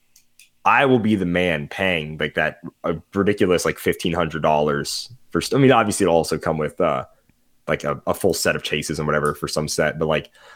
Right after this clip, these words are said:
I will be paying that for Sting. You bet it. You bet. And if anyone bids against me, I'll find you. I know who you are. You'll be like that one kid who made the Fulcrum Abdominis video. You'll make a video, stupid idiot,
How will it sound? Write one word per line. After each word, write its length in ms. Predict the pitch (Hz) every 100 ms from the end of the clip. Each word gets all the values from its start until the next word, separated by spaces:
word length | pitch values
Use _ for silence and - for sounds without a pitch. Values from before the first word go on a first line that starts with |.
| -
I 140 | 101 143
will 140 | 160
be 100 | 113
paying 380 | - 92 90 82
that 240 | 73 67
for 100 | 71
Sting. 560 | 69 - 78 73 71 71 - _ _
You 140 | 90
bet 300 | 80 87 76
it. 180 | 73 -
You 160 | 92 87
bet. 280 | 82 78 73
And 80 | 82
if 100 | 110
anyone 260 | 147 156
bids 260 | 113 113 113
against 360 | 95 87 -
me, 280 | 104 113 131 _ _ _ _ _ _ _ _ _ 85
I'll 80 |
find 360 | - 107 110 87
you. 180 | 69 -
I 40 | _
know 100 | 110 117
who 60 |
you 100 | 78
are. 240 | 78 - -
You'll 100 | 92
be 60 | 117
like 160 | 101
that 160 | 92 76
one 160 | 104 107
kid 280 | - 73
who 60 | 76
made 120 | 92 78
the 60 |
Fulcrum 360 | - 92 87 78
Abdominis 400 | 95 107 82 -
video. 440 | 82 76 71 76 _ _
You'll 120 | 127
make 180 | 214 160
a 40 |
video, 400 | 95 104 80 80 -
stupid 320 | - 87 76
idiot, 360 | 78 82 -